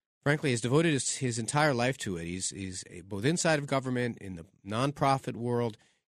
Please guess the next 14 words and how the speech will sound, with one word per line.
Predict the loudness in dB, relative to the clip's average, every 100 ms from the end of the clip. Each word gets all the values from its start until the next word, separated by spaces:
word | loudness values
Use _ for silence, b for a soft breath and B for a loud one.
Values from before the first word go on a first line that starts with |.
| -8
someone | 0 2 4
that |
understands | 2 0 2 0 0
it |
very | -2 0 0
well. | 0 0 -2
We're | -4
gonna | -4 -2
be | -4
joined | -2 -2 -2
by | -4
Joel | -4 0 2
Berg. | 2 2 2 0
Joel, | 2 2 2